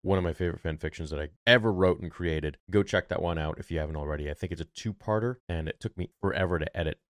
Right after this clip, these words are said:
back in the day. I remember, I remember those days. And then, you know, the goofy ones, like, what if Obi-Wan did take the death sticks? You know, what if Anakin, <laughs> what if Anakin didn't drop, uh, on Tatooine? What if Anakin wasn't afraid of sand?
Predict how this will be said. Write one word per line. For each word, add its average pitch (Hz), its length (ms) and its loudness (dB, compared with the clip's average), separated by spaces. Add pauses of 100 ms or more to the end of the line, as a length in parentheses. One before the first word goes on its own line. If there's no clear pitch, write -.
back 78 300 -4
in 78 60 -2
the 76 60 -2
day. 73 140 -2
I 73 60 0
remember, 73 480 -4 (160)
I - 20 -20
remember 78 220 -2
those 71 140 -6
days. 73 380 -4
And 131 140 0
then, 151 120 2
you 123 100 6
know, 101 60 6
the 90 100 0
goofy 85 340 -2
ones, 78 260 -2
like, 73 200 -6
what 87 160 4
if - 260 -2
Obi-Wan 82 480 2
did 76 220 -4
take 82 200 -4
the - 60 -14
death 73 240 -2
sticks? - 520 -4
You 78 60 -4
know, 71 100 -6
what 76 180 0
if 76 80 -2
Anakin, 80 480 -4 (220)
<laughs> 120 540 6 (680)
what 101 400 4
if 90 60 4
Anakin 92 280 4
didn't 87 240 2
drop, 85 400 4 (640)
uh, 98 60 2
on 87 200 2
Tatooine? 90 540 0 (380)
What 98 180 6
if 98 240 6
Anakin 92 680 2 (200)
wasn't 87 420 0
afraid 92 240 2
of 90 80 -2
sand? 92 400 -2